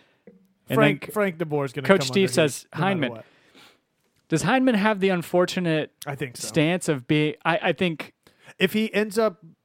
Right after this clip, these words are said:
Speaker 2: getting that starting position like it seems like he's trending towards right now, unless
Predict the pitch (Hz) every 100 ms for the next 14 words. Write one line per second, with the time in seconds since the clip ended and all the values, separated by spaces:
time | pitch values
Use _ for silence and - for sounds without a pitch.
0 | _ _ _ _ 135 147 175 175 165 151
1 | - 160 147 151 143 131 143 - 139 135
2 | 131 127 - - 143 139 139 127 - 127
3 | - - - 143 147 165 190 - 202 208
4 | 196 208 202 208 214 226 - _ _ _
5 | _ 160 160 160 -